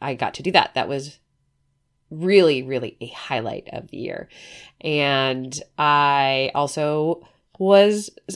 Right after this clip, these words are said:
uh, surprisingly the keynote speaker at, um, Night of Writing Dangerously, which is the big NaNoWriMo fundraiser,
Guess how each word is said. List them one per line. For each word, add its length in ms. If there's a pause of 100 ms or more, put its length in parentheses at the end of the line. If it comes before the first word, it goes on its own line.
(120)
uh, 260
surprisingly 720
the 240
keynote 400
speaker 480
at, 340
um, 300
Night 200
of 80
Writing 240
Dangerously, 520
which 160
is 100
the 120
big 380
NaNoWriMo 720
fundraiser, 540